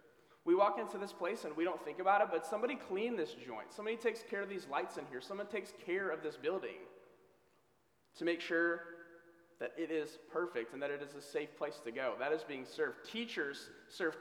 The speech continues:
countless students and their families. They go above and beyond.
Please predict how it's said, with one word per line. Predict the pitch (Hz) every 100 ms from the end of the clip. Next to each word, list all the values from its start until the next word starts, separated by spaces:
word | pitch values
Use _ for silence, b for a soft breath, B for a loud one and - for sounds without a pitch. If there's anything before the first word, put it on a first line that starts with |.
| -
countless | 196 190 190
students | - - 151 113 107 - - - - _ _ _ _ _ _ _ -
and | 151
their | 151
families. | 143 139 123 123 90 - - - -
They | 151
go | 160 160
above | 147 151
and | 156 135
beyond. | 139 127